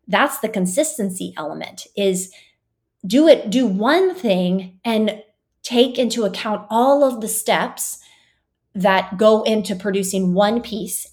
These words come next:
and then fine tune that process until it is, like, something you can do in your sleep. Instead of, now I am absolutely guilty of this, a thousand percent.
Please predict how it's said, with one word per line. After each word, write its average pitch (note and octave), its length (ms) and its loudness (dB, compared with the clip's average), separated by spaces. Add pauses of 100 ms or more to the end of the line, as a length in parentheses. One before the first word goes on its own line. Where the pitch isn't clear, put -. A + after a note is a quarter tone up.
and A3+ 200 2
then G#3+ 320 0 (180)
fine C#4 460 -2
tune A#3+ 280 -2
that G#3 260 -2
process F3+ 600 -2
until G3+ 380 -2
it G#3 160 -2
is, F#3 320 -4
like, F#3 180 -2
something F#3 340 -2
you F3+ 120 0
can F3+ 160 -2
do E3+ 180 -2
in D#3+ 80 -8
your D3+ 120 -12
sleep. F#3 400 -8 (560)
Instead C#4+ 600 2
of, F3+ 340 2 (240)
now F#3 300 0
I A3+ 140 2
am G3 260 -2 (360)
absolutely A#3+ 580 4
guilty F#3 360 2
of F3+ 120 0
this, F3+ 360 -2
a F3+ 60 -6
thousand A#3 440 2
percent. F#3 460 -4